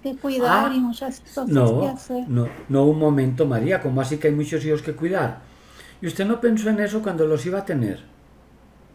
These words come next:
Speaker 1: Los que Dios me quiera dar.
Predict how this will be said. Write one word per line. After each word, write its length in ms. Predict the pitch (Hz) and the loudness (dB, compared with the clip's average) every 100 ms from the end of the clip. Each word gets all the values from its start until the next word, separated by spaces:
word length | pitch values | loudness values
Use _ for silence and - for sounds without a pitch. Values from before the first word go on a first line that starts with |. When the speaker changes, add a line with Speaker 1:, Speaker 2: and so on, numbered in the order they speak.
| - - - - - - - - - | -20 -20 -20 -20 -20 -20 -20 -20 -10
Speaker 1:
Los 260 | 226 226 | -8 -8
que 160 | - 233 | -4 -2
Dios 200 | 220 220 | 0 2
me 160 | 233 233 | 2 0
quiera 420 | 240 226 240 226 | -2 0 0 -2
dar. 140 | 226 | -4